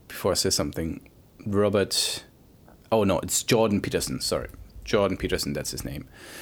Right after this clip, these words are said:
Yeah. Okay, um, you know, that, that's it. I mean, you know, I was, I was sick. Um, I felt sick some days before. It was probably the fifteen days of work that I did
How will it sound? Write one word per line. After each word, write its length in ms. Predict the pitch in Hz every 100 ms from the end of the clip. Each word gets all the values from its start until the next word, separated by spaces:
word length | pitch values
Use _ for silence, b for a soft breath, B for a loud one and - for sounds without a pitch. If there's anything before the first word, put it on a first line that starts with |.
| B B -
Yeah. 220 | 80 - - - - B B B B B B B B B B -
Okay, 360 | 147 160 165 107 B B -
um, 320 | 123 123 117 -
you 160 | - 123
know, 180 | 92 80 B -
that, 160 | 110
that's 240 | 120 131 127
it. 180 | 160 -
I 80 |
mean, 180 | 95 95
you 80 | 104
know, 160 | 107 95
I 60 |
was, 260 | 98 98 -
I 60 |
was 160 | 104 101
sick. 320 | - 147 131
Um, 320 | 98 104 101 -
I 100 | 90
felt 360 | - 127 120
sick 220 | - 127
some 240 | - - 104
days 160 | 101
before. 340 | - 110 - 131
It 80 | 110
was 140 | 98
probably 460 | - 127 117 110 107
the 100 | 98
fifteen 400 | - - 113 95
days 280 | 101 104
of 160 | 101 95
work 280 | 98 107 -
that 120 | 92
I 80 | 92
did 300 | 85 90